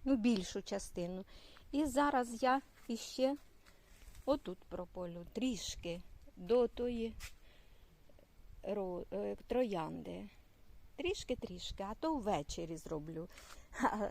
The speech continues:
я що хочу сказати. Я тут грабельками підрівнюю трішки.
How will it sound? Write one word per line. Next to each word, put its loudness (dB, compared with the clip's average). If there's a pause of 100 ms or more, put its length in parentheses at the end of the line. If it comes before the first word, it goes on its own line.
я 4
що 0
хочу -2
сказати. -4 (360)
Я 2
тут -2 (160)
грабельками 4 (880)
підрівнюю 0
трішки. -4